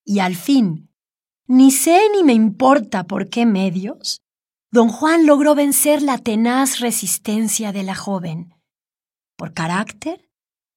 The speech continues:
por temperamento y hasta por costumbre. Don Juan no era hombre para abrigar pasiones a medias.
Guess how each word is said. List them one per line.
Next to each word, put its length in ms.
por 220
temperamento 1120
y 180
hasta 420
por 260
costumbre. 840
Don 140
Juan 440
no 160
era 260
hombre 360
para 260
abrigar 540
pasiones 840
a 80
medias. 760